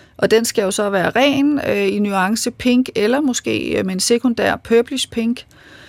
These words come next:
Øh, men altså ikke med nuancer af gul og brun ind over, hvis det er noget, som skal være lidt med, øh, investering for øje. Og så er der selvfølgelig også de blå, ikke? Og grønne, og de er egentlig i alle regnbuens farver. Øh, så det er jo ret forunderligt.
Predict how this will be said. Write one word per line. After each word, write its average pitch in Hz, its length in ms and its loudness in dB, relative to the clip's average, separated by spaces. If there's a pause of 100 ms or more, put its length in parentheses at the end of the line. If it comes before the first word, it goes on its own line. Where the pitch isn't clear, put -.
(240)
Øh, 202 220 2
men 202 140 2
altså 196 280 2
ikke 233 260 2
med 226 120 2
nuancer 202 540 0
af 180 520 0
gul 233 240 2
og 196 100 0
brun 214 260 0
ind 202 140 -4
over, 175 260 -2
hvis 185 160 -2
det 185 100 -2
er 175 40 -2
noget, 170 240 -2
som 185 220 -6
skal - 220 -4
være - 180 0
lidt 175 200 -4
med, 165 340 -2
øh, - 180 -4
investering 165 540 -4
for 180 100 -8
øje. 160 320 -4 (280)
Og 190 80 2
så 214 100 2
er 202 80 2
der 202 80 0
selvfølgelig 185 320 -4
også 185 160 -2
de 180 60 -4
blå, 180 420 -2
ikke? 254 160 -2 (260)
Og 175 160 -4
grønne, 196 460 2
og 190 120 -2
de 202 120 2
er 196 80 4
egentlig 240 280 2
i 214 60 2
alle 214 220 2
regnbuens 214 540 -2
farver. 226 380 -2 (1040)
Øh, 185 280 -2
så 196 120 -2
det 208 60 -2
er 226 40 4
jo 233 80 4
ret 220 200 0
forunderligt. 214 920 -2